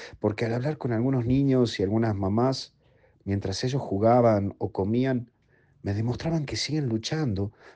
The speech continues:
contra esa enfermedad interna y que no se rinden. El haber estado con ellos, mi estado de vida,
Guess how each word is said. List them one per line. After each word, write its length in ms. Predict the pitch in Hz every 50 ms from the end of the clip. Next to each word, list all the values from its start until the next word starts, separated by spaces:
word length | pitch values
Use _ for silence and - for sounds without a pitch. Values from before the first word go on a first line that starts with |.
| _
contra 320 | - - 98 104 - - 143
esa 220 | 156 - - 165
enfermedad 480 | 147 123 - 110 101 107 110 117 127 123
interna 600 | 123 113 110 110 - 120 110 98 95 95 95 104 - - - -
y 80 | - 104
que 160 | - - 110
no 260 | 113 123 143 165 220
se 200 | 220 - - 117
rinden. 640 | 98 95 127 170 196 170 117 95 92 87 87 95 - - _ _ _ _ _ _ _ _ _ _ _ _ -
El 100 | 78 85
haber 180 | 101 120 123
estado 320 | 120 - - 135 139 139 -
con 160 | - 95 107
ellos, 480 | 113 120 143 135 123 120 - - - _ _ _ _ _ _ -
mi 160 | 131 117 101
estado 400 | 95 - - - 110 113 123 117
de 100 | 104 98
vida, 400 | 92 107 110 104 98 92 98